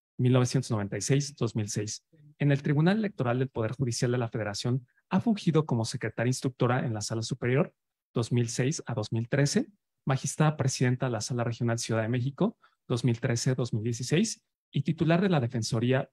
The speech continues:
Pública Electoral para Pueblos y Comunidades Indígenas. En dos mil dieciséis, el Senado de la República la designó como magistrada electoral de la Sala Superior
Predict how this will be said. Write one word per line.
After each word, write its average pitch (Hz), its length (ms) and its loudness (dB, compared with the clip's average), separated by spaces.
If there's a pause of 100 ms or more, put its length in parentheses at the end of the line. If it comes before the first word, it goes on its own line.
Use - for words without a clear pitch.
Pública 127 340 -2
Electoral 107 420 -4
para 113 220 -2
Pueblos 117 380 -4
y - 40 -18
Comunidades 101 600 -6
Indígenas. 127 560 2 (680)
En 160 120 2
dos 165 200 0
mil 214 100 2
dieciséis, 139 680 -2
el 127 120 -6
Senado 143 320 2
de 185 80 2
la 127 100 2
República 107 560 -4
la 123 180 -4
designó 131 460 0
como 185 160 2
magistrada 113 460 -2
electoral 110 440 -4 (340)
de 107 180 -2
la 101 100 -2
Sala 104 240 -4
Superior 143 580 2